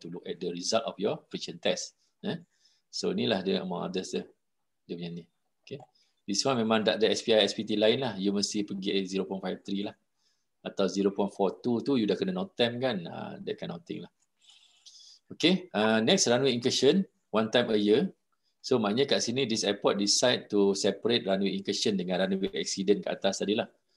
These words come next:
So, it means number one ni, maknanya you tidak masuk kepada runway incursion lah. Eh?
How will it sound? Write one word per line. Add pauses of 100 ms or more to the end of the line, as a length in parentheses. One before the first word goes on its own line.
(140)
So,
it
means
number
one
ni, (800)
maknanya
you
tidak
masuk
kepada
runway
incursion
lah. (140)
Eh?